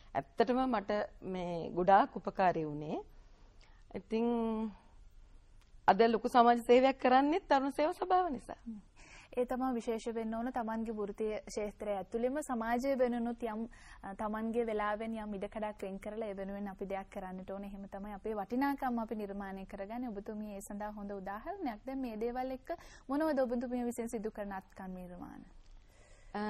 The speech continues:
Speaker 1: මම මේ දවස්වල පටන් ගෙන තියෙනවා. ඒ කියන්නේ මගේ තියෙනවා ලලිත කලා සංසදය කියලා එකක්.
Speaker 2: හ්ම්.
Speaker 1: ඒක මගේ ඔය සම්මාන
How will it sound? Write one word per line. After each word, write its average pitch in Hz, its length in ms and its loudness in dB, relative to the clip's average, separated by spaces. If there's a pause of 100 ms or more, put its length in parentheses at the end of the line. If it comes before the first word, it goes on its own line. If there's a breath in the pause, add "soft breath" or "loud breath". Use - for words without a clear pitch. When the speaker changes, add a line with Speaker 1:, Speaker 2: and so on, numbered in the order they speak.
(160)
Speaker 1:
මම 214 280 0
මේ 196 140 0
දවස්වල 233 360 0
පටන් 220 300 -2
ගෙන 214 160 -2
තියෙනවා. 220 180 0
ඒ 208 80 -6
කියන්නේ 202 220 0
මගේ 196 180 2
තියෙනවා 226 400 0
ලලිත 190 180 -4
කලා 208 220 2
සංසදය 165 520 0
කියලා 120 300 -6
එකක්. - 140 -6
Speaker 2:
හ්ම්. 214 240 -2 (380 soft breath)
Speaker 1:
ඒක - 180 -6
මගේ 180 320 0
ඔය 180 140 2
සම්මාන 180 420 2